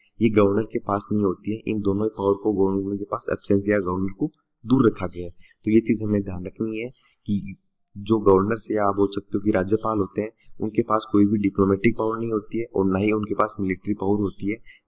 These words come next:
जैसे कि प्रेसिडेंट साहब के पास होती है। तो ये कुछ बेसिक डिफरेंस थे या बेसिक चीज़ें थी जिनके बारे में यूपीएससी की बार चीज़ें क्वेश्चंस पूछ लेती है, तो उनको हमने यहाँ पे डिस्कस है, वो किया है। नेक्स्ट जो हमारा आर्टिकल आया है, वो है एफ़एसएसए के बारे में।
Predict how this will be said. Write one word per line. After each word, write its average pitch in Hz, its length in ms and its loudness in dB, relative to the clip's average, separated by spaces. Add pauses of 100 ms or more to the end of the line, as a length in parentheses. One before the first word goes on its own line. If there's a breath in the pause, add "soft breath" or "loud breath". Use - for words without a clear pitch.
जैसे 95 240 0
कि - 140 -18
प्रेसिडेंट 95 460 -8
साहब 87 180 0
के 120 180 -8
पास 98 360 -2
होती 87 260 -14
है। 82 120 -14 (320 soft breath)
तो 131 60 0
ये 143 80 4
कुछ 151 180 -2
बेसिक 110 420 0
डिफरेंस 104 440 0
थे 113 60 2
या 110 80 0
बेसिक 104 340 2
चीज़ें 104 280 2
थी 104 180 -14
जिनके 104 300 0
बारे 101 200 2
में 107 100 -4
यूपीएससी 104 440 0
की 101 160 -2
बार 98 160 0 (280)
चीज़ें 95 220 0
क्वेश्चंस 101 480 -4
पूछ 117 200 2
लेती 98 320 0
है, 98 40 -10 (480 soft breath)
तो - 140 -6
उनको 131 280 0
हमने 113 180 -4
यहाँ 92 220 -4
पे 117 80 6
डिस्कस 101 400 -2
है, 143 100 -12 (300)
वो 143 140 -12
किया - 220 0
है। 80 60 -10 (1500 loud breath)
नेक्स्ट 131 280 4
जो 180 100 -4
हमारा 151 320 0
आर्टिकल 117 420 -4
आया 92 160 -14
है, 101 160 -18
वो 113 160 -6
है 107 160 -10 (120)
एफ़एसएसए 104 840 -4
के - 160 -4
बारे 87 220 -6
में। 87 180 -14